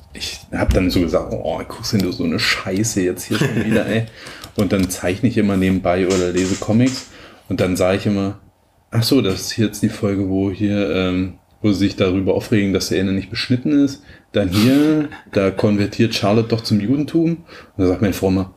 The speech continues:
Speaker 1: "Ja, genau." Und dann hab ich so gedacht, "Ey, ich glaube, ich hab mal alle Sex and the Cities Folgen gesehen. Ich glaube, ich hab das mal gern geguckt.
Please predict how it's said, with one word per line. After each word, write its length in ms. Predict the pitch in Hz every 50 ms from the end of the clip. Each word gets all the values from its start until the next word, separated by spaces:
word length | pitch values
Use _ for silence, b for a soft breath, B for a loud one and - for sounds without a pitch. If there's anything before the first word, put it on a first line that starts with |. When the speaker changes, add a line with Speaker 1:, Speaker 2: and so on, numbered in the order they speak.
| _ _
Speaker 1:
"Ja, 220 | - 110 117 - - 78
genau." 460 | - 95 92 90 104 120 110 - - - _ _
Und 160 | - - -
dann 140 | 71 76 78
hab 80 | 82 85
ich 100 | 80 -
so 100 | - 85
gedacht, 360 | 80 73 85 - - - - - _ _ _ _ _ _
"Ey, 300 | - 92 87 85 - - - _ _ _ _ _ _
ich 200 | - - - -
glaube, 400 | - - 82 90 107 131 - - -
ich 200 | - - - -
hab 180 | 113 113 - -
mal 260 | 131 123 123 123 - -
alle 260 | - - 98 110 120
Sex 320 | 117 - 113 - - -
and 140 | 113 104 95
the 40 | -
Cities 260 | - - 185 196 -
Folgen 260 | - - 82 80 80
gesehen. 420 | 80 80 76 82 82 80 80 - - _ _ _ _ _ _ _ _ _ -
Ich 180 | - - -
glaube, 340 | - - 95 92 113 131 139
ich 160 | 131 120 -
hab 140 | - - -
das 180 | - 123 - -
mal 120 | 104 87
gern 280 | 87 95 90 110 139 143
geguckt. 380 | 131 - - 147 147 - -